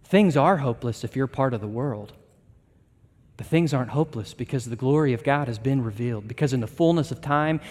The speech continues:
God sent his Son, who, who has paid the price to redeem every man, woman, boy, and girl off the block, to adopt them as sons. But there must be a response. And as we go about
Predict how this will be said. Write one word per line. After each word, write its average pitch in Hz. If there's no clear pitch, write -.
God 139
sent 156
his 139
Son, 117
who, 165
who 170
has 139
paid 170
the 127
price 170
to 165
redeem 165
every 160
man, 170
woman, 165
boy, 165
and 160
girl 170
off 160
the 165
block, 165
to 170
adopt 165
them 165
as 151
sons. 170
But 151
there 151
must 165
be 170
a 156
response. 165
And 151
as 139
we 170
go 165
about 156